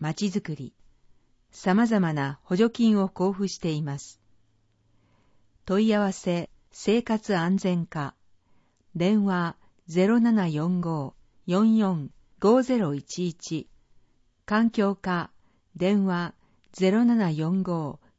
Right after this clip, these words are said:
四四五ゼロゼロ四。各補助において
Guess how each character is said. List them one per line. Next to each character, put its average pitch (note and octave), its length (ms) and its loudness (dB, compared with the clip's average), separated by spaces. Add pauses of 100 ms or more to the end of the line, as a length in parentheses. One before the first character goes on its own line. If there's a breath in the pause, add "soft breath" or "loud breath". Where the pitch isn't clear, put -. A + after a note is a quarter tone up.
四 A3 320 2
四 F#3+ 280 0 (280)
五 A#3 300 2
ゼ A3+ 180 0
ロ D#3+ 160 -2
ゼ C3+ 160 -6
ロ E3 160 -4
四。 E3 320 -4 (680)
各 G3+ 520 0
補 B3 140 2
助 A3+ 160 4
に F3+ 140 2
お D#3+ 120 0
い F3 80 -4
て D#3+ 320 -6